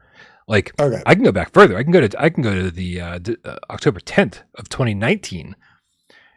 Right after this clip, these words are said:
Speaker 2: Oh, wait, let me guess.
Speaker 1: Go ahead, guess. A J hasn't seen it yet.
Speaker 2: Dreams.
Speaker 1: <laughs> Nope. It is a, uh, a mock-up of the PlayStation five, which is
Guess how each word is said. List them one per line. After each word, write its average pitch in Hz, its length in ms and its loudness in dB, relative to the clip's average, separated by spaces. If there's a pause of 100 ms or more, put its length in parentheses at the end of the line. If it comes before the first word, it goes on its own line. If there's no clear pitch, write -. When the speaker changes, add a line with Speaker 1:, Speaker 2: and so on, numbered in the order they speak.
(640)
Speaker 2:
Oh, 143 80 0
wait, 123 200 0
let 143 100 -2
me 151 80 0
guess. 131 380 -4 (500)
Speaker 1:
Go - 100 -2
ahead, 110 160 -6 (100)
guess. - 300 -6 (460)
A 98 80 -6
J 95 100 -2
hasn't 82 200 -8
seen 85 120 -10
it - 40 -2
yet. 170 60 4
Speaker 2:
Dreams. 139 560 -2 (480)
Speaker 1:
<laughs> 104 120 -8
Nope. 113 420 -4 (400)
It 110 100 0
is 110 280 0
a, 104 220 -4 (260)
uh, 92 320 -8 (100)
a 110 80 -6
mock-up 120 600 0
of 101 140 -8
the 101 80 -10
PlayStation 117 640 -6
five, 98 760 -4
which - 300 -12
is - 160 -10